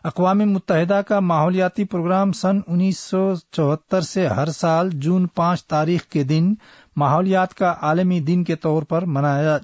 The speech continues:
جا رہا ہے۔ اس سال یہ دن بین الاقوامی نعرہ صرف ایک زمین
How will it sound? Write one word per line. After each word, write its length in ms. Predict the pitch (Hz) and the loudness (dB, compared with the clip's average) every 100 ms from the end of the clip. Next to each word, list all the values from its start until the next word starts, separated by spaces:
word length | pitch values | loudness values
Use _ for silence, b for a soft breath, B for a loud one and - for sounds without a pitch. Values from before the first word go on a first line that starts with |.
| - | -4
جا 180 | 135 131 | -2 0
رہا 400 | 120 120 117 123 | 2 2 2 2
ہے۔ 240 | 131 110 101 - _ _ _ _ _ _ _ _ _ _ _ B B B B B B - | 0 -2 -8 -18 _ _ _ _ _ _ _ _ _ _ _ B B B B B B -6
اس 100 | 175 | -4
سال 360 | - 165 196 | 0 0 2
یہ 160 | 208 202 | 2 2
دن 260 | 175 208 196 | 2 0 0
بین 180 | 160 | 0
الاقوامی 720 | 180 180 165 180 175 185 196 208 - _ _ _ | 0 -2 -2 0 0 2 0 -2 -8 _ _ _
نعرہ 420 | 139 151 165 156 | -2 0 2 0
صرف 320 | 117 - 202 170 | -2 -2 -2 -2
ایک 220 | 165 185 | 0 0
زمین 420 | 151 143 175 196 | 0 0 0 0